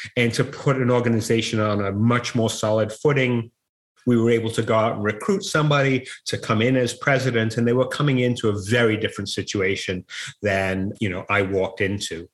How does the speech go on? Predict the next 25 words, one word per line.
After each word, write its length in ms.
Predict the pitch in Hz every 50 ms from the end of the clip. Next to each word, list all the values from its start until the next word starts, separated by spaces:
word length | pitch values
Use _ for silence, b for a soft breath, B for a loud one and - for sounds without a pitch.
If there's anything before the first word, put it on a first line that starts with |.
| B B B B B B B
Ultimately, 640 | 165 202 208 - 170 135 123 120 - 117 113 113
interestingly 680 | 123 131 131 - 117 - - 123 113 110 110 110 110 110
enough, 440 | 110 117 139 135 110 104 104 - - -
that 160 | 123 - -
person 580 | - 147 139 - 143 131 131 131 131 135 - - _ -
was 260 | 147 147 127 120 110
there 160 | 113 127 117 117
for 140 | - 123
four 200 | 113 - - 123
or 40 | 117
five 260 | 104 123 113 110 110
years, 300 | 113 120 120 117 117 113
but 280 | - - 113 113 - B B B B B B B
recently 800 | 110 117 135 147 143 - 147 131 107 107 104 107 107 104 104 107
the 140 | 104 104 104
person 380 | - - - 135 131 - - 120
who 160 | 98 113 117
I'd 240 | 110 107 104 120 -
elevated 480 | 127 120 123 120 117 113 107 107 104 -
to 240 | - - - - 104
head 220 | - - 120 110
up 100 | 104 104
the 120 | 113 107
education 840 | 101 98 - - - - - - 147 156 147 - - 104 98 95 92 - _ -
program, 760 | - - 123 113 107 - 107 95 90 90 90 87 92 95